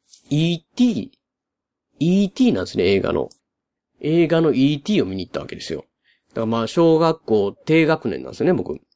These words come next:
ああ、まあ。で、父親に連れられて行ったわけなんですけど、しかもそのなんか、見に行くときね、僕全然もちろんその小学校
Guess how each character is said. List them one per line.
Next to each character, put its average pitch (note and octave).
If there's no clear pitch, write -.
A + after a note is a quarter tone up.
あ F#2+
あ、 F#2
ま F#2
あ。 -
で、 A#2
父 -
親 B2
に A#2
連 A2+
れ G#2+
ら G2+
れ F#2
て -
行 A2
っ -
た G2+
わ F#2+
け F#2+
な F2+
ん F2
で F2
す -
け G2
ど、 G2
し -
か A3
も D#3+
そ B2
の A#2
な A2
ん A2
か、 F2+
見 F#3
に A3
行 F#3+
く G3+
と E3+
き -
ね、 F#2+
僕 C3
全 D3+
然 D3
も B2+
ち C3+
ろ B2+
ん A#2
そ B2+
の A2
小 A2+
学 A2
校 F2+